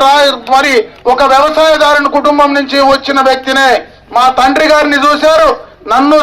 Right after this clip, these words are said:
చూస్తా ఉన్నారు. ముఖ్యంగా కూడా ఈ రాష్ట్రానికి రెడ్డి గారు ప్రతిపక్ష నాయకుడిగా చెప్పినటువంటి మాటలు ఒకసారి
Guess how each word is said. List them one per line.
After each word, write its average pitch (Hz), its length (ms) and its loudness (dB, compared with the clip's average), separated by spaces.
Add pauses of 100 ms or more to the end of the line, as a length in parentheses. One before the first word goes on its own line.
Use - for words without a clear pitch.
చూస్తా 277 260 0 (140)
ఉన్నారు. 254 260 2 (2000)
ముఖ్యంగా 262 360 -2 (100)
కూడా 269 140 -2 (120)
ఈ - 20 0 (140)
రాష్ట్రానికి 254 600 -2 (1600)
రెడ్డి 254 200 -2
గారు 247 220 0 (140)
ప్రతిపక్ష 240 400 -4 (100)
నాయకుడిగా 233 500 0 (2000)
చెప్పినటువంటి 240 720 -2
మాటలు 247 360 -2
ఒకసారి 247 380 -2